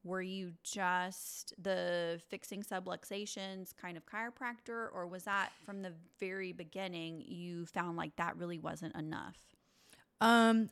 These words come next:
Speaker 2: of course I was just fixing subluxations, but I was also doing my applied kinesiology. So
Speaker 1: Okay.
Speaker 2: I, I wasn't really
Speaker 1: From the very
Speaker 2: functional yet.
Speaker 1: beginning.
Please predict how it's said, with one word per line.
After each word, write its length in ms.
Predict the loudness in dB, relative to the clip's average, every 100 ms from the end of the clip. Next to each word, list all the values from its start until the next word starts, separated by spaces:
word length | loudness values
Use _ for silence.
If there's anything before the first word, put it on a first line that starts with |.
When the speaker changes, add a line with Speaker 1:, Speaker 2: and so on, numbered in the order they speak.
| 0
Speaker 2:
of 120 | 2
course 300 | 10 10 10
I 100 | 8
was 480 | 10 10 10 8 4
just 280 | 4 2 2
fixing 560 | 4 4 4 4 0 -4 _ _ -2
subluxations, 960 | 2 4 4 4 4 4 4 4 2 6
but 120 | 8
I 120 | 10
was 140 | 8 4
also 760 | 4 4 4 4 4 2 -2 -4 2
doing 340 | 4 4 2
my 160 | -2 -4
applied 380 | -6 -6 -6
kinesiology. 880 | -8 -12 -12 -12 -8 -8 -8 -12 -16 -18 -6
So 160 | 0
Speaker 1:
Okay. 180 | 2 0 -2 -8 4
Speaker 2:
I, 80 | 6 8
I 80 | 8
wasn't 340 | 10 10 8
really 160 | 6 6
Speaker 1:
From 140 | 8
the 220 | 6 8
very 180 | 6 6
Speaker 2:
functional 80 | 6
yet. 100 | 6
Speaker 1:
beginning. 260 | 4 4